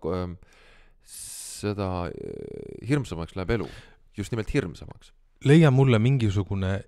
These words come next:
Speaker 2: hi-, kõige hirmsam, tead, nagu moment või korduv
Speaker 1: Mhm.
Speaker 2: hirmus moment selles
Speaker 1: Mhm.
Speaker 2: protsessis, kus sa tegelikult
Speaker 1: Mhm.
Speaker 2: hakkasid tundma, et ma
Speaker 1: Et
Speaker 2: pean
Speaker 1: midagi.
Speaker 2: selle kokaiiniga midagi nagu ette
Speaker 1: Jaa.
Speaker 2: võtma?
Speaker 1: Äh, esiteks, sa, tähendab, sa oled selle aine ori.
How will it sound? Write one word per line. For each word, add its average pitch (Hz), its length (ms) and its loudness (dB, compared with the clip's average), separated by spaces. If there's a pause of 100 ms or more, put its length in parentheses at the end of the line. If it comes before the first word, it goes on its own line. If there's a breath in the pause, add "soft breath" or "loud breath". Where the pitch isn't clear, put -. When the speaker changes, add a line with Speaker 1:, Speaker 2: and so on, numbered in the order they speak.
Speaker 2:
hi-, 156 420 4
kõige 156 320 4
hirmsam, 110 540 0
tead, 104 160 0
nagu 110 180 -2
moment 120 460 2
või 98 160 -2
korduv 113 540 4
Speaker 1:
Mhm. - 100 -10
Speaker 2:
hirmus 110 400 -4
moment 104 440 -2
selles 92 300 -6
Speaker 1:
Mhm. 87 60 -2
Speaker 2:
protsessis, 107 520 -4
kus - 140 -10
sa 101 80 -8
tegelikult 104 460 -2
Speaker 1:
Mhm. 90 80 -10 (220 loud breath)
Speaker 2:
hakkasid 107 420 -4
tundma, 127 420 0
et 87 80 -2
ma 98 100 -2
Speaker 1:
Et 87 60 -10
Speaker 2:
pean 117 220 2
Speaker 1:
midagi. 90 160 2
Speaker 2:
selle 90 140 -2
kokaiiniga 98 440 0
midagi 98 300 0
nagu 87 180 -4
ette 98 100 0
Speaker 1:
Jaa. 90 100 2
Speaker 2:
võtma? 90 280 -4 (1200 loud breath)
Speaker 1:
Äh, 95 280 0
esiteks, 95 720 -4
sa, 104 140 0 (720)
tähendab, 98 220 -8
sa 143 120 2
oled 147 180 2
selle 92 680 -2
aine 104 300 0
ori. 101 260 0